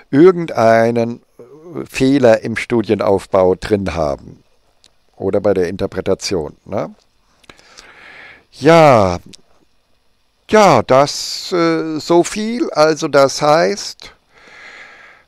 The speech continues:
wir haben noch einmal verdeutlicht,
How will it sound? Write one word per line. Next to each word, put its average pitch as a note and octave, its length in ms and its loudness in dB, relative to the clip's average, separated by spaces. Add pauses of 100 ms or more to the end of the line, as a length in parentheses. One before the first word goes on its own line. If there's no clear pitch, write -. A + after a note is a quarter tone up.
(140)
wir B2+ 320 0
haben D3 1200 -2 (2250)
noch D3 440 2
einmal C#3+ 680 2
verdeutlicht, D#3 1300 -2